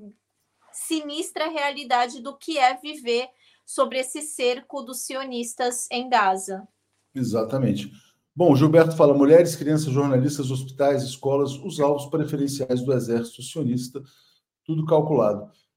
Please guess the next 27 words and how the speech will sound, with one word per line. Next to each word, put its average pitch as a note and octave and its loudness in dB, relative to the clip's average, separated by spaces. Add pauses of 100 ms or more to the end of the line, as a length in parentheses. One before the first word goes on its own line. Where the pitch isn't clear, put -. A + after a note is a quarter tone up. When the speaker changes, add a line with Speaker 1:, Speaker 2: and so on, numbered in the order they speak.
(120)
Speaker 2:
Tinha A3 -2
um G#3+ -2
comentário D3+ 4
aqui C3 -6
também, C3+ 2
sugerindo C3 -2
uma C3+ 0
entrevista B2+ -2
com B2+ -4
o B2 -2
João C#3 -2
César C3 -2
de G#2 -14
Castro A2+ -8
Rocha. C3 -4
Ele D3 -4
veio E3+ -4
ontem F#3 -2
à B2+ 2
T B2+ -4
V B2 0
dois B2 -2
quatro B2 -4
sete, C#3 -6
no B2+ -4
Brasil A#2+ -2
Agora. A#2 -2